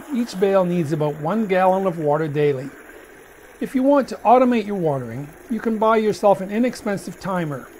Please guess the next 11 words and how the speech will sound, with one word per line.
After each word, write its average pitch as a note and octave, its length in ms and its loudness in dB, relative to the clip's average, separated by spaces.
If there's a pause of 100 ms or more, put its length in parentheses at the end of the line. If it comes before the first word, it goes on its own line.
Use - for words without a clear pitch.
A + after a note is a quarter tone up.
(640)
Measure A3+ 320 2
the G#3 180 2
output G#3+ 320 4
of G#3 140 2
your F#3+ 120 -2
water F3+ 260 2
supply D#3+ 400 -2
in D3+ 160 -2
gallons D3 420 0
per E3 160 -4
minute C#3 420 -6